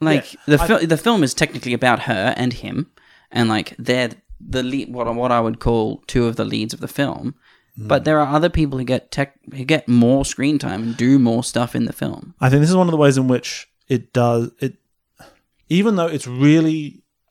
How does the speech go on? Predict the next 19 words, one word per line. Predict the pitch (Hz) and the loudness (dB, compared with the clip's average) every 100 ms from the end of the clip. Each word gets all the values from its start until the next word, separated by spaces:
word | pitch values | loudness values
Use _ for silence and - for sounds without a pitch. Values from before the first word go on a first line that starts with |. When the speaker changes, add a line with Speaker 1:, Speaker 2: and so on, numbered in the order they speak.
| - | -10
Speaker 2:
obviously | 135 135 135 | -8 -6 -4
very | 117 135 | 0 0
well | 139 131 127 | 0 0 -2
made | 123 123 120 | -2 -4 -4
and | 127 | -6
was | 117 110 | -6 -6
enjoyable | 107 113 131 123 120 | -4 0 0 0 -4
to | 113 | -6
watch | 113 117 | -6 -6
and | 113 | -6
is | 107 | -10
fine, | - - 117 104 101 | -10 -4 -4 -4 -6
like, | 110 | -6
I | |
didn't | 117 139 123 | -4 -4 -4
really, | 123 120 117 | -4 -4 -6
I | 123 | -6
didn't | 147 139 | -6 -8
feel | - 131 135 135 127 110 | -4 -2 0 0 -2 -6